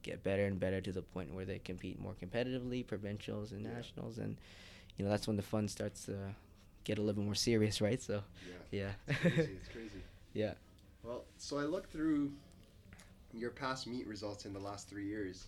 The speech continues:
Speaker 1: Mm-hmm.
Speaker 2: and it's crazy. We, you need to tell the people, like, what has you, been your biggest key to this consistent progress?
Speaker 1: Mm-hmm.
Speaker 2: So as I look, like, over the last three years, Daniel has put on almost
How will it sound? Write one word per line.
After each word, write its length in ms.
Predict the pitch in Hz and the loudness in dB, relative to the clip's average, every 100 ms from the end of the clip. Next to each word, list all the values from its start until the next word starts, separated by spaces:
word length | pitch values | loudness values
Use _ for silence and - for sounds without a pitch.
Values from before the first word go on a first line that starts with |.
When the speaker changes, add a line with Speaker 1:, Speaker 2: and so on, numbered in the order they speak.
| - | -4
Speaker 1:
Mm-hmm. 180 | 104 127 170 - - - | -2 -2 -6 -14 -20 -10
Speaker 2:
and 220 | - 120 127 | -2 0 0
it's 160 | 160 | 0
crazy. 420 | - 135 147 98 | 0 0 2 -2
We, 340 | 92 110 117 107 - | -2 -4 -4 -6 -2
you 100 | 135 | 2
need 160 | 147 | 2
to 60 | 139 | 2
tell 200 | 131 135 | 0 0
the 80 | 120 | 0
people, 380 | - 131 104 92 | -2 -4 -2 -2
like, 280 | 90 95 - - - - - 98 | -2 -4 -12 -18 -18 -18 -12 -4
what 280 | 123 131 - - | -2 -2 -6 -6
has 180 | 117 | -6
you, 160 | 110 117 107 | -2 -4 -2
been 160 | 113 | -2
your 140 | 113 104 | 0 0
biggest 340 | 117 113 104 | 0 -2 -4
key 360 | - 131 120 98 | -6 -8 -6 -8
to 120 | - 107 | -6 -2
this 180 | 104 | -2
consistent 720 | - 117 104 123 113 123 107 | -2 -8 -6 -6 -6 -4 -4
progress? 640 | - 104 107 101 90 90 - - - - | -4 -4 -2 -2 -4 -6 -12 -18 -12 -2
Speaker 1:
Mm-hmm. 260 | 113 104 101 | 0 2 0
Speaker 2:
So 220 | - 120 | -2 -2
as 200 | 123 139 | 0 2
I 60 | 139 | 2
look, 260 | 143 139 | 2 0
like, 180 | - 107 113 | -2 -4 -4
over 180 | 127 127 | -2 0
the 60 | |
last 380 | 113 113 120 - | 0 0 -4 -6
three 160 | 117 117 | -4 0
years, 480 | 127 143 104 92 - - - - - - - - 92 | 2 2 0 -2 -10 -16 -20 -20 -20 -20 -20 -14 -2
Daniel 340 | 110 120 120 | 0 2 2
has 200 | 113 110 | 2 -2
put 280 | - - 117 | -2 -2 2
on 500 | 110 107 107 110 110 104 - | 4 4 2 2 -2 -6 -2
almost 760 | 127 131 123 120 117 - - | 0 2 0 0 -4 -8 -12